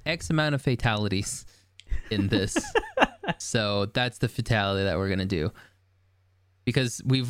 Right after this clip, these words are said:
Speaker 1: we don't have a lot of lines in the film. The biggest one is "Get over here," and we put that in the trailer. <laughs> So
Speaker 2: It had to,
Speaker 1: you're
Speaker 2: that had
Speaker 1: like
Speaker 2: to be done, though.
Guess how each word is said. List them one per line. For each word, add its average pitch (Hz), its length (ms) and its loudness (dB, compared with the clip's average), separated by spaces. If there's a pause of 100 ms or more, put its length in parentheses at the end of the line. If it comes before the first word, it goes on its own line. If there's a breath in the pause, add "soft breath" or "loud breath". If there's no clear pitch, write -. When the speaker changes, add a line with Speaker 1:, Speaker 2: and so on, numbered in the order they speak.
(140)
Speaker 1:
we 135 140 2
don't 175 180 2
have 180 160 2
a 147 60 4
lot 131 260 2
of 113 80 0
lines 110 560 2
in 110 220 0
the 107 100 2
film. 104 600 0
The 123 200 2
biggest 147 440 0
one 131 200 2
is 110 240 -2
"Get 117 280 0
over 104 360 2
here," 95 340 0 (420 loud breath)
and 101 520 -2
we 120 120 4
put 131 220 0
that 110 180 2
in 98 120 2
the 98 80 0
trailer. 58 460 -2
<laughs> - 380 -20
So - 560 2 (140)
Speaker 2:
It 143 240 0
had 139 220 2
to, 131 200 0
Speaker 1:
you're 147 120 6
Speaker 2:
that 143 100 8
had 156 120 10
Speaker 1:
like - 80 6
Speaker 2:
to 160 80 8
be 147 160 6
done, 139 360 8
though. 120 280 -4